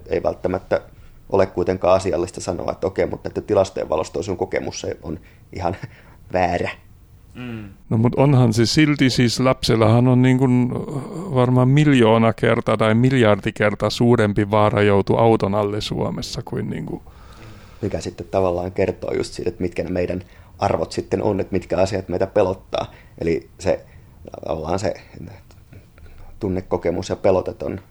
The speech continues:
Speaker 1: ne on niihin, että miten niihin suhtaudutaan, ne ei ole niin kuin, tai miten niitä mallinnetaan. Vaikka tässä keskustelussa me nyt ase-, tehdään malleja ihmisistä ja heidän tunteistaan, niin se ei ole, tuota,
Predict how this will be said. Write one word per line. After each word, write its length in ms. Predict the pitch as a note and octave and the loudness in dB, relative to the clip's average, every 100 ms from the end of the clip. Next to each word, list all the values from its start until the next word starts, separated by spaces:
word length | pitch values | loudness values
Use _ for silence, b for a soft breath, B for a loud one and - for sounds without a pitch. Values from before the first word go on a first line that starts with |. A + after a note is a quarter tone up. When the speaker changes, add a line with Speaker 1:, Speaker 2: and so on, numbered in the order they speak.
| - | -12
Speaker 1:
ne 120 | - | -10
on 140 | - - - b b b b | -8 -12 -18 b b b b
niihin, 200 | - E2 | -10 -8
että 120 | F2 F#2+ | -8 -6
miten 260 | F2+ F2 | -4 -2
niihin 220 | F#2+ G2+ | -4 -8
suhtaudutaan, 640 | F#2+ A2+ - - - - F2 | -8 -8 -6 -6 -6 -8 -8
ne 60 | F2+ | -6
ei 100 | E2+ | -8
ole 40 | E2 | -8
niin 140 | - F#2+ | -8 -8
kuin, 220 | - - - - _ - | -10 -12 -20 -20 _ -10
tai 120 | A2 | -2
miten 200 | G#2 G2 G2+ | 0 2 2
niitä 140 | A2+ | 4
mallinnetaan. 680 | B2 A#2 G#2+ F#2+ - C#2+ G#2 - - - | 4 4 2 0 -4 -4 -6 -8 -16 -2
Vaikka 220 | F#2+ F#2+ | -2 0
tässä 220 | F#2+ - | -6 -6
keskustelussa 640 | - F#2 - - - - F2 | -8 -8 -10 -8 -6 -6 -8
me 80 | F2 | -6
nyt 140 | E2+ - | -6 -6
ase-, 160 | G2 - - | -8 -8 -6
tehdään 360 | F#2+ F2+ F#2 | -4 -2 0
malleja 400 | G#2 G2 G2 F2 | 0 2 0 0
ihmisistä 560 | D#2 - G2+ - - - | -4 -6 -8 -10 -6 -6
ja 40 | |
heidän 220 | F#2+ G2 | -4 -6
tunteistaan, 680 | G2 G#2 F#2+ - - - - - B B B B | -4 -6 -4 -6 -6 -8 -10 -12 B B B B
niin 180 | F2 - - | -8 -8 -10
se 220 | - - F2+ | -10 -4 -2
ei 140 | F2 | 0
ole, 160 | F2 - - | 0 -2 0
tuota, 300 | G2 G2 | 0 0